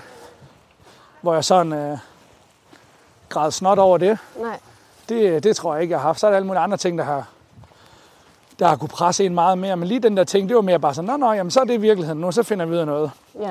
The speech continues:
Speaker 1: Og så, øh, samme aften, jeg kommer hjem, så skal jeg faktisk til fest med nogle af mine gamle barndomskammerater. Og til den her fest, der,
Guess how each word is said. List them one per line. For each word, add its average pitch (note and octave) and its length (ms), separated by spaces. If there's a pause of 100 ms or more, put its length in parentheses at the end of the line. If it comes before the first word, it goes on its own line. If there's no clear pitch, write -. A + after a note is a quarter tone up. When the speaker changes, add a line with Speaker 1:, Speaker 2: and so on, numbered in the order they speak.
Speaker 1:
Og E3+ 80
så, A3+ 280
øh, D#3 120 (640)
samme G#3+ 300
aften, F3+ 200
jeg D#3+ 60
kommer D#3+ 180
hjem, G3+ 180
så G3 80
skal F#3 120
jeg D#3+ 40
faktisk F3 180
til E3 80
fest G3 220
med F#3 100
nogle F#3 120
af F3+ 40
mine F3 120
gamle F3 280
barndomskammerater. E3+ 800 (1040)
Og F3 120
til F#3+ 100
den G3+ 120
her G3 60
fest, A3 340
der, D#3 440